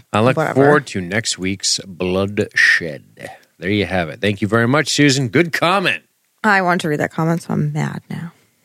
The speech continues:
Speaker 1: Go.
Speaker 2: I'll read Craig Deely in a regular accent.
Speaker 1: Oh, that's fucked up, mate.
Speaker 2: Another really strong episode. Worth the entrance fee for Man in Black's expre-, Man in Black's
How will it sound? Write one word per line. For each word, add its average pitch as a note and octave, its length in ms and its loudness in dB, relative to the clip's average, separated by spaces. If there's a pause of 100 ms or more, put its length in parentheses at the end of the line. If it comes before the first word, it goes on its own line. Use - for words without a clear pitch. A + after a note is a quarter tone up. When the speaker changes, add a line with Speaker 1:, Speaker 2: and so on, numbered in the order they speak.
(120)
Speaker 1:
Go. E2+ 300 0 (460)
Speaker 2:
I'll G#3 100 4
read A3+ 140 4
Craig A3 240 0
Deely F#3+ 380 2 (180)
in F#3+ 180 6
a D#3+ 120 2
regular D3+ 400 0
accent. - 640 -8 (500)
Speaker 1:
Oh, D2 140 -8
that's D#2 200 -8
fucked - 300 -12
up, D#2 160 -8
mate. A2 220 -10 (800)
Speaker 2:
Another C#4 320 2
really A#3+ 180 4
strong G#3 300 2
episode. D#3+ 560 -2
Worth G#3 240 4
the - 140 -2
entrance F#3 440 0
fee D#3+ 240 2
for E3 360 2
Man E3+ 200 4
in G3+ 60 4
Black's E3 280 0
expre-, F3+ 440 -2 (340)
Man G#3+ 240 6
in B3 140 0
Black's F3+ 420 2